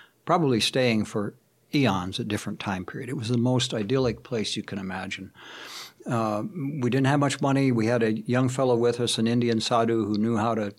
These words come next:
make your money stretch. So we'd go down to the bazaar, buy a little bit of lentils and some wheat flour and make our meals there. And during that time, I had experimented a little bit with meditation before, but there it became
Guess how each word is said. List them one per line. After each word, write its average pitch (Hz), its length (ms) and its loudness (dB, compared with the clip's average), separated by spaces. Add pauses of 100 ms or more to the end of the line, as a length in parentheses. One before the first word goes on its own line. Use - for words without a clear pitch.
(120)
make 113 240 -4
your 120 100 -4
money 113 240 2
stretch. - 560 0
So 117 100 -4
we'd 110 200 -2
go 117 120 2
down 117 220 2
to 113 60 0
the 113 60 -4
bazaar, 110 460 0
buy 107 220 -2
a 117 60 0
little 120 200 0
bit 120 180 0
of 113 140 -2
lentils 120 500 0
and 117 120 -2
some 110 180 -2
wheat 123 240 0
flour 110 460 0
and 101 160 -4 (560)
make 120 240 0
our 120 260 2 (300)
meals 117 520 2
there. 117 340 0 (680)
And 117 340 0 (500)
during 185 220 4
that 156 160 4
time, 156 360 4
I 131 180 2
had 131 360 -2 (340)
experimented 160 600 4
a 123 80 2
little 135 160 2
bit 117 160 2
with 107 180 -4
meditation 120 600 0
before, 120 360 2
but 113 260 0
there 175 340 6
it 135 160 2
became 147 720 2